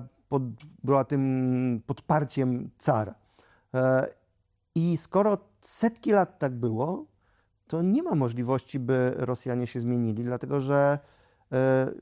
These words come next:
ja nie wiem, czy da się mentalnie wyłączyć to wszystko, zwłaszcza że, e,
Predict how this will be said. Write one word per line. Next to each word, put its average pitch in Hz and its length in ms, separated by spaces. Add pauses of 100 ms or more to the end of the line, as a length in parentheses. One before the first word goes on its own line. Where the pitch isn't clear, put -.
(120)
ja 151 120
nie - 100
wiem, 160 140
czy 131 100
da 117 140
się 123 140
mentalnie 120 680
wyłączyć 127 640
to - 120
wszystko, 139 560
zwłaszcza 135 500
że, 143 340 (640)
e, 135 160